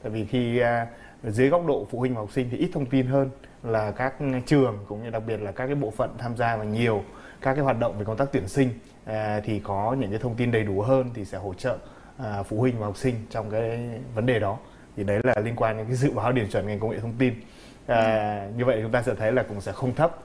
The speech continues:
Speaker 1: nhưng mà cũng sẽ không, à, cao như là năm, à, hai không hai ba.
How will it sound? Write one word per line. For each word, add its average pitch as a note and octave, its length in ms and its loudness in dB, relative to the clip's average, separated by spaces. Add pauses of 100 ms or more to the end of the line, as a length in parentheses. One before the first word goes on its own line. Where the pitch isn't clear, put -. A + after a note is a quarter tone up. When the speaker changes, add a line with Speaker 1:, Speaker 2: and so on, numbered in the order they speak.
(260)
Speaker 1:
nhưng A#2 260 -2
mà G#2+ 140 2
cũng G2 240 -4
sẽ F#2 200 -2
không, A#2 340 0
à, A2 300 -2 (120)
cao B2 420 2
như A#2 120 0
là G2+ 160 0
năm, A2 180 -4 (180)
à, G#2+ 160 -6 (340)
hai G#2+ 180 0
không G#2 320 -2
hai G#2 260 -2
ba. A2 280 2